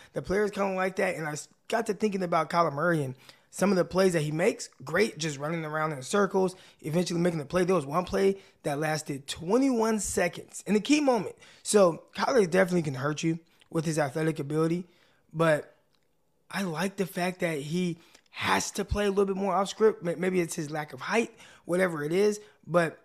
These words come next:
I think that gives you a chance, especially when you're a defense. If you can generate pressure right now, it makes it more difficult for a guy who wants to rely on his athletic ability. So Colt McCoy, to me,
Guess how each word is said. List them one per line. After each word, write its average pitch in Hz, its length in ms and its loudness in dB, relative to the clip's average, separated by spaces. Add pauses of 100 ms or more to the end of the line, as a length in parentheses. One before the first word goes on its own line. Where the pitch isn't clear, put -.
(120)
I 160 60 -4
think 196 180 -6
that 208 160 0
gives 208 240 0
you 214 80 0
a 202 60 2
chance, 226 300 0
especially 202 460 -4
when 185 160 -2
you're 170 140 2
a - 20 0
defense. 147 420 -6
If 131 100 -12
you 196 80 -6
can 165 200 -6
generate 160 420 -6
pressure 175 300 -4
right 139 320 -6
now, 170 320 -4 (300)
it - 40 -12
makes 214 200 -4
it 226 80 0
more 208 200 0
difficult 202 480 -2
for 175 200 4
a 147 60 -6
guy 160 200 2
who 160 100 -2
wants 156 160 -2
to - 80 -6
rely 147 320 0
on 147 220 -4
his 151 140 -2
athletic 151 380 0
ability. 156 360 0 (240)
So 147 420 0
Colt 190 160 -2
McCoy, 180 360 0
to - 80 -6
me, 220 300 0